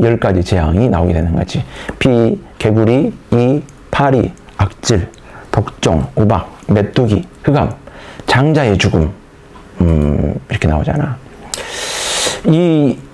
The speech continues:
열 가지 재앙은 그냥 재앙이 아니고, 어, 그 당시 이집트는 다신교였거든. 그래서 그 당시 물의 신, 개구리 신,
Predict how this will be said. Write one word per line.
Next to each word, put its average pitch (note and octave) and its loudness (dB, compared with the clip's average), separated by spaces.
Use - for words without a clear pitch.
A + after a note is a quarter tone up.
열 E3 2
가지 D3+ 2
재앙은 C3 2
그냥 C3 2
재앙이 A#2 2
아니고, G2 2
어, G#2 2
그 B2+ 0
당시 D#3 2
이집트는 B2+ 2
다신교였거든. A2 2
그래서 C3 2
그 C3 2
당시 B2 2
물의 A#2+ 4
신, B2 2
개구리 B2+ 2
신, A#2+ 2